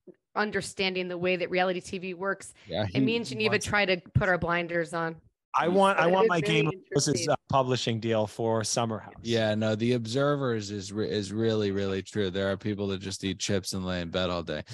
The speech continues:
Speaker 2: But, uh, imagine waking up next to the ick and he does some fucking pun about something that happened the la-, uh, the night before,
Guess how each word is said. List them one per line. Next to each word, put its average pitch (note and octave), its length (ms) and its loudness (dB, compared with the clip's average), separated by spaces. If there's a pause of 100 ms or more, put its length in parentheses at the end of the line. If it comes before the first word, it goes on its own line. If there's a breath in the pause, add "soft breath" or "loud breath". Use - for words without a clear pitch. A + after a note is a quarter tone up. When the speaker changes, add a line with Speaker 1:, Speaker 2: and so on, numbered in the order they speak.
(280 loud breath)
Speaker 2:
But, C3+ 220 2
uh, A#2+ 280 0
imagine D3 440 0
waking G#2 340 -2
up G2+ 160 -4
next G#2 220 -4
to G2+ 60 -8
the E2 260 -4
ick F#2+ 220 -4
and G#2 140 -4
he G#2+ 80 0
does G#2 220 -2
some G2+ 220 0
fucking F#2+ 460 -6
pun G2+ 460 -4
about G2 380 -2
something G#2 540 -4
that F#2+ 100 -4
happened F#2+ 380 -4
the F#2 40 -4
la-, F#2 300 -4
uh, A2+ 120 0
the A2 260 0
night A2+ 180 0
before, A2 300 -2